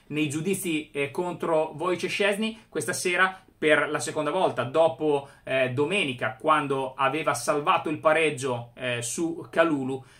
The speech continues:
eh, devo fare i complimenti e annoverare la prestazione positiva di Wojciech Szczęsny, che regala i, eh, tre punti ai suoi. Quindi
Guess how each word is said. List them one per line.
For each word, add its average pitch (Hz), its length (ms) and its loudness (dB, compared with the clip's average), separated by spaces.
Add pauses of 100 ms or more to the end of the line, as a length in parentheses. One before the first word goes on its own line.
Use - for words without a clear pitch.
eh, 131 260 -2
devo 180 220 -2
fare 165 180 4
i 151 60 -6
complimenti 139 840 -4
e 151 80 -8
annoverare 147 640 2
la 123 80 -4
prestazione 139 560 -4
positiva 156 760 -4 (200)
di 143 100 -6
Wojciech 151 320 -2
Szczęsny, 123 320 -2
che 139 140 -4
regala 143 460 0
i, 131 340 -6
eh, 127 340 -6
tre 147 140 -4
punti 131 600 -4 (200)
ai 127 400 -2
suoi. 117 360 -4 (160)
Quindi 170 320 -4